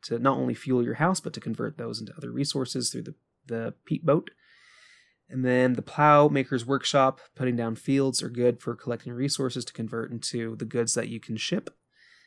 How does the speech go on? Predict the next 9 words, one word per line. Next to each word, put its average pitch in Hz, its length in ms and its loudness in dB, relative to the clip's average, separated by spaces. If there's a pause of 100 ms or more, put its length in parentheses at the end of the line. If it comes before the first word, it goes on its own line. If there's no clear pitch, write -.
(260)
uh, 113 300 -6
and 120 140 -8
trade 123 260 2
to - 100 -8
other 123 160 -4
places. 151 580 0
But 131 160 -10
then 127 240 4
finally, 120 760 -2